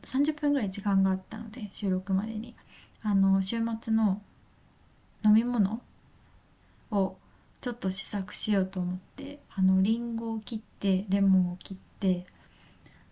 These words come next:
生姜と煮詰めてシロップを作ってたんですね。で、そのシロップの煮詰める時間が二十分だったから、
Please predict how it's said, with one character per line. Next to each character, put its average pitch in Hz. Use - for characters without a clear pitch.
生 -
姜 202
と 208
煮 202
詰 196
め 190
て 185
シ -
ロ 202
ッ -
プ -
を -
作 -
っ 196
て -
た -
ん -
で -
す -
ね。 208
で、 202
そ -
の 208
シ 233
ロ 269
ッ 262
プ 240
の 190
煮 185
詰 220
め 226
る 202
時 185
間 180
が 185
二 208
十 254
分 185
だ -
っ -
た -
か -
ら、 214